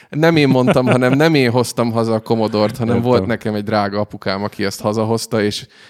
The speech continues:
Speaker 1: és ő megmutatta, hogy itt van a Bubble Bobble,
Speaker 2: Az
Speaker 1: és
Speaker 2: nekem Buble Boble volt.
Speaker 1: és ez volt az első. És aztán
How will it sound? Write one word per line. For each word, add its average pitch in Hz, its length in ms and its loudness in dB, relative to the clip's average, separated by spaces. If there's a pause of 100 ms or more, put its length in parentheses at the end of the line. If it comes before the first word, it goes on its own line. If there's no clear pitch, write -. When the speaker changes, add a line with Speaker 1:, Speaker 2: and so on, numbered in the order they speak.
Speaker 1:
és - 180 -10
ő 127 60 -2
megmutatta, 104 580 -4
hogy 104 100 -2
itt 101 120 -4
van 101 140 0
a 95 80 0
Bubble 95 320 -2
Bobble, 101 280 -2
Speaker 2:
Az 104 80 2
Speaker 1:
és 101 120 0
Speaker 2:
nekem 101 260 -2
Buble 95 300 0
Boble 90 320 -4
volt. 90 260 -8
Speaker 1:
és 104 200 -4
ez 104 180 2
volt 104 240 -4
az 101 100 -4
első. 104 600 -2 (220)
És 110 160 -8
aztán 117 480 0